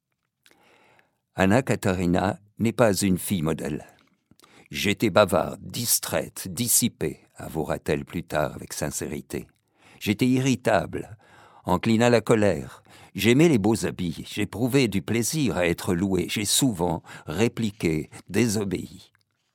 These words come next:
Toutefois, elle est intelligente, consciencieuse, douée d'une excellente mémoire, et l'étude ne lui cause aucune difficulté. « J'aimais les sermons »,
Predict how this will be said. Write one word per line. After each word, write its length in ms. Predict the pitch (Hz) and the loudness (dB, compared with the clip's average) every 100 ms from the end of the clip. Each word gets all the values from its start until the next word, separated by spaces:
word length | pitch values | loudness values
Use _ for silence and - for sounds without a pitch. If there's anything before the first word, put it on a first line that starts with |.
| _ - _ _ - | _ -20 _ _ -6
Toutefois, 540 | 151 - - 160 165 - - - - _ _ - | -4 -4 -4 -2 -2 -6 -20 -20 -20 _ _ 0
elle 160 | 107 | 4
est 160 | 104 101 | 4 2
intelligente, 800 | 90 87 73 69 62 53 - - _ _ _ | 0 0 -2 -6 -8 -10 -18 -20 _ _ _
consciencieuse, 1080 | - 107 - 104 92 - 76 69 69 - - _ - - - | -4 -2 -2 -2 -2 -4 -4 -6 -8 -12 -14 _ -20 -20 -4
douée 360 | 120 175 190 | 0 2 2
d'une 200 | 117 104 | 2 2
excellente 560 | 123 - 123 104 135 - | 2 0 -2 0 -2 -2
mémoire, 680 | 82 76 73 - 65 - - - - _ _ - | -4 -4 -6 -10 -14 -20 -20 -20 -20 _ _ -4
et 60 | 170 | -2
l'étude 640 | 151 104 - 151 147 - 185 | 0 -2 -2 -2 -4 -8 -10
ne 200 | 139 120 | -2 0
lui 220 | 107 104 | 2 0
cause 360 | - 90 82 - | 2 2 0 -4
aucune 320 | 82 - 87 | -8 -4 -2
difficulté. « 720 | 76 76 - - 78 - 64 - _ _ _ _ _ _ _ _ _ - | -2 -6 -12 -16 -18 -18 -18 -18 _ _ _ _ _ _ _ _ _ -6
J'aimais 480 | 76 90 110 127 123 | 0 2 2 2 0
les 100 | - | -4
sermons », 580 | - 104 101 73 73 | -4 -4 -6 -8 -10